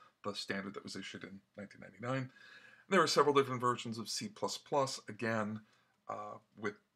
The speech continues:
the year that they were standardized. Now, the interesting thing about these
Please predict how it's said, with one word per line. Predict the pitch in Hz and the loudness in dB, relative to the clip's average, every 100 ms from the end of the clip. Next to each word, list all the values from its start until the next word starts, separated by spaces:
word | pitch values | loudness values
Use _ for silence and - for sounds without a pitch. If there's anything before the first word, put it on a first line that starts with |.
| - | -10
the | 101 | -8
year | 104 101 | -4 -4
that | 101 - | -4 -8
they | 95 | -12
were | 98 | -10
standardized. | - - - - - - - - _ _ _ _ _ _ _ _ _ _ _ _ _ _ _ _ _ _ - - | -10 -10 -14 -18 -20 -20 -20 -20 _ _ _ _ _ _ _ _ _ _ _ _ _ _ _ _ _ _ -20 -10
Now, | 151 | -4
the | 135 135 135 - | -2 -2 -4 -4
interesting | 208 208 - 233 208 | -2 -2 -4 -6 -4
thing | 190 180 | -4 -4
about | 127 - _ 135 135 - - | -4 -6 _ 2 2 0 -6
these | 117 117 113 113 - | -6 -4 -4 -4 -6